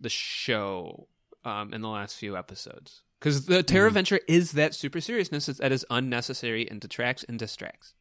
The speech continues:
Speaker 2: Yeah, I think we kinda hit everything. I, I had my little freak out. You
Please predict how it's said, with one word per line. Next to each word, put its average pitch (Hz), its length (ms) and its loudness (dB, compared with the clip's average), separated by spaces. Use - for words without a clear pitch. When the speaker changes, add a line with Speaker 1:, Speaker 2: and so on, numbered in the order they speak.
Speaker 2:
Yeah, 160 240 2
I 180 80 0
think 208 220 -6
we 185 100 -6
kinda 170 260 0
hit 139 240 0
everything. 117 600 -2
I, 117 360 0
I 117 40 -2
had 117 220 -2
my 110 180 -2
little 107 200 -4
freak 110 400 -6
out. 107 400 0
You 110 640 -2